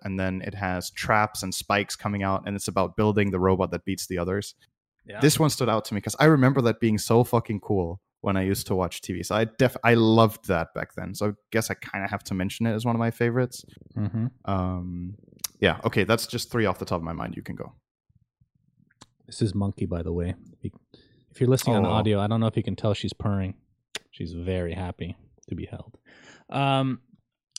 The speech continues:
Speaker 1: Or
Speaker 2: so I laughed
Speaker 1: terrified
Speaker 2: at
Speaker 1: and
Speaker 2: Community
Speaker 1: shi-,
Speaker 2: because I, I
Speaker 1: shivering.
Speaker 2: did like Community a lot,
Speaker 1: Mm-hmm.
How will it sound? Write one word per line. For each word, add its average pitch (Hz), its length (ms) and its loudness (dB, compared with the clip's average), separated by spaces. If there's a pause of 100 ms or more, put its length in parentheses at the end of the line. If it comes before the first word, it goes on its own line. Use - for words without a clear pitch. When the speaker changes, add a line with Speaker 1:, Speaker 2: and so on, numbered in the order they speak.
(300)
Speaker 1:
Or 190 200 0
Speaker 2:
so 165 120 -2
I 156 120 4
laughed 147 60 -2
Speaker 1:
terrified 180 180 4
Speaker 2:
at 180 80 -2
Speaker 1:
and 185 100 0
Speaker 2:
Community 170 340 0
Speaker 1:
shi-, 113 60 0
Speaker 2:
because 139 280 -4
I, 139 80 4
I 143 60 6
Speaker 1:
shivering. 139 200 2
Speaker 2:
did 180 160 4
like 170 200 2
Community 170 640 -2
a - 80 -6
lot, 127 300 0 (280)
Speaker 1:
Mm-hmm. 95 200 -10